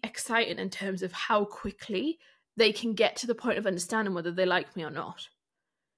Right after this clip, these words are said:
And this whole no like and trust factor thing, the podcast really allows people to do fast. It was part of the reason we started visually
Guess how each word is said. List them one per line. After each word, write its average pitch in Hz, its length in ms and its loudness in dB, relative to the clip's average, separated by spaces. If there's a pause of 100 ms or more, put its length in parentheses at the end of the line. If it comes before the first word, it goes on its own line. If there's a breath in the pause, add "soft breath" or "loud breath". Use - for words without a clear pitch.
(520)
And 233 160 6
this 233 120 4
whole 285 300 6
no 254 220 4
like 240 320 4
and 208 100 -2
trust 262 320 6
factor - 320 -4
thing, 147 480 -4 (640 soft breath)
the 214 80 2
podcast 262 720 4 (120)
really 220 320 0
allows 202 340 6
people 180 240 -6
to 185 100 -8
do 170 180 0
fast. - 480 -2
It 214 40 -4
was 220 100 -4
part 262 320 8
of 254 60 4
the 269 80 0
reason 254 280 2
we 220 80 0
started 196 480 -2
visually 220 560 0